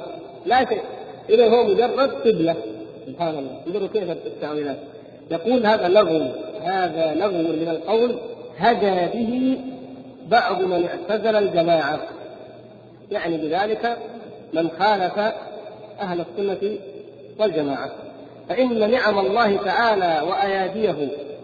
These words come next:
على عباده ليست بسبب منهم".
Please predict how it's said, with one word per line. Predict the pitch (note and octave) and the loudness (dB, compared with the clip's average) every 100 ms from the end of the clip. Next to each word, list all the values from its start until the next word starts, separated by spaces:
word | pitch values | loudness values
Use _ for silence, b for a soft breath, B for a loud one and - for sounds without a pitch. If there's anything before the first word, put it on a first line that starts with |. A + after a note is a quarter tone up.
| - | -6
على | D3+ A3 G#3 | 0 2 4
عباده | F3+ F#3 A#3 A#3 A#3 A#3+ - B3 | 2 2 2 2 0 -4 -2 2
ليست | C4+ A#3 C4 C4 | 2 2 0 0
بسبب | - G3+ B3+ A#3+ A#3 | -4 0 2 4 4
منهم". | A3 A#3 A3 E3+ | 4 4 2 0